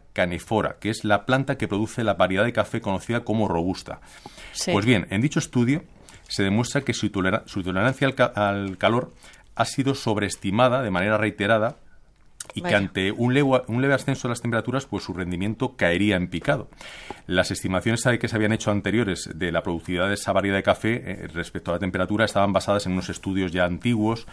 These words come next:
Speaker 1: que se
Speaker 2: Ah.
Speaker 1: tenían, eh, que tenían en cuenta solamente los cafetales de una zona muy concreta, que la zona del África Central, pero esta investigación ha extendido el estudio a otra zona, a otra gran zona productora de esa variedad robusta que hay en el sureste asiático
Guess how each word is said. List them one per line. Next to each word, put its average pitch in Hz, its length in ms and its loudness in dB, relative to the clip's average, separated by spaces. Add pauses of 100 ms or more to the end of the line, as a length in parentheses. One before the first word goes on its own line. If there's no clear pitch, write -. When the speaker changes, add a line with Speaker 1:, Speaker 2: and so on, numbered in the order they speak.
(420)
Speaker 1:
que 90 120 -2
se 143 100 -2
Speaker 2:
Ah. 156 40 -10
Speaker 1:
tenían, 98 460 2
eh, 90 120 -4
que 90 80 -4
tenían 92 200 0
en 110 80 0
cuenta 110 220 0
solamente 104 320 0
los 104 140 -2
cafetales 101 520 2
de 92 140 -2
una 95 220 0
zona 104 200 0
muy 104 140 0
concreta, 90 500 0
que 80 80 -4
la 78 120 -4
zona 101 160 -2
del 92 100 2
África 92 300 0
Central, 82 400 0
pero 87 120 -4
esta 90 160 -4
investigación 107 680 -2
ha - 40 0
extendido 101 440 0
el 92 60 0
estudio 104 460 0 (440)
a - 80 -2
otra 98 180 4
zona, 101 380 0
a 85 80 2
otra 98 180 2
gran 104 260 2
zona 101 200 0
productora 95 420 0
de 90 60 0
esa 104 140 0
variedad 92 300 4
robusta 95 460 -2
que - 180 -6
hay 98 120 0
en 98 100 0
el 87 80 -2
sureste 92 400 -6
asiático 113 560 -2